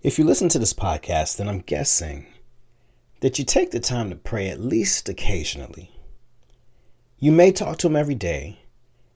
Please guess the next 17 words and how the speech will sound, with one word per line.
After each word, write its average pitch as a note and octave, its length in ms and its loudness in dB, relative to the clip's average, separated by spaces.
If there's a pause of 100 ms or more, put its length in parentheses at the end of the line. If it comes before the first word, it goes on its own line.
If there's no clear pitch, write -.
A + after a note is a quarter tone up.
(140)
It F3+ 120 6
might F#3 260 6
even F3+ 160 6
be E3+ 80 2
several E3 340 4
times D#3+ 400 -4
a F3+ 60 -4
day, - 320 -4
or D#3+ 140 6
it C#3+ 40 2
may F#3+ 380 4
be C3+ 320 0
when A#2+ 220 2
you G#2+ 120 -2
really G2+ 600 -2
need F#2+ 340 -2
something. - 540 -2